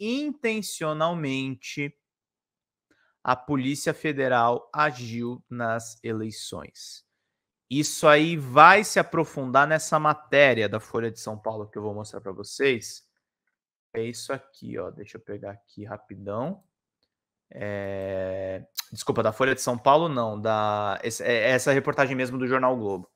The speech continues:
Então, a gente tem, de forma grave,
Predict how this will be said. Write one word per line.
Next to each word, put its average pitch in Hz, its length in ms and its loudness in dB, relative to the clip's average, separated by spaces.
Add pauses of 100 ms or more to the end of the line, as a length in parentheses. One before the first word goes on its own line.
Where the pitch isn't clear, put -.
(680)
Então, 151 140 10
a 165 80 12
gente 170 360 0
tem, 135 480 2
de 110 100 -6
forma 147 400 6
grave, 135 800 6